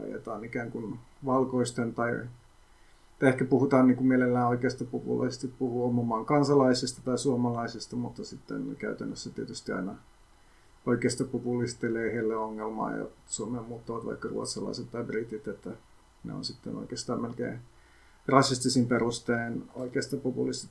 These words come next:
päättää, että kuka maahanmuuttajan ok ja kuka ei. Mut tosiaan sitten sitä, näiden erojen myötä myös, myös antifasistinen ja antirasistinen toiminta on, on ollut eri nimillä, että Briteissä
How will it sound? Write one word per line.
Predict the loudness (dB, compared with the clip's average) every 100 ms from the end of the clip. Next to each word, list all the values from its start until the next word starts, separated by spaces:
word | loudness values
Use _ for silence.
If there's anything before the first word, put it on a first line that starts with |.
| -6
päättää, | -4 -2 -4
että | -4
kuka | -4 -4 -4 -4 -6
maahanmuuttajan | -6 -4 -2 -2 -4 -4 -4 -4 -6
ok | -6 -6 -2 -2 -2 -10 _ -8
ja | -4
kuka | -4 -2 -2
ei. | 0 -2 -4 -10 _ _ _ _ _ _ _ _ _ _ _ _ -16 -16 -20 -20 -10 4
Mut | 6
tosiaan | 8 8 10 10
sitten | 8 2 2 4 2 -2
sitä, | -4 0 2 2 2
näiden | 0 4 4
erojen | 4 4 4
myötä | 2 2
myös, | 4 4 4 0 0
myös | 2 2 0
antifasistinen | 0 2 2 0 -4 -14 _ _ _ _ -20 _ _ _ _ _ 6 8 8 4 6
ja | 6
antirasistinen | 6 6 4 2 -2 0 2
toiminta | 2 2 2 0 0
on, | 2 0 0 -2 -6
on | -4 -2
ollut | 0 -2 0
eri | 0
nimillä, | 2 2 2 0 -2
että | -4
Briteissä | -6 -2 -2 -2 -4 -4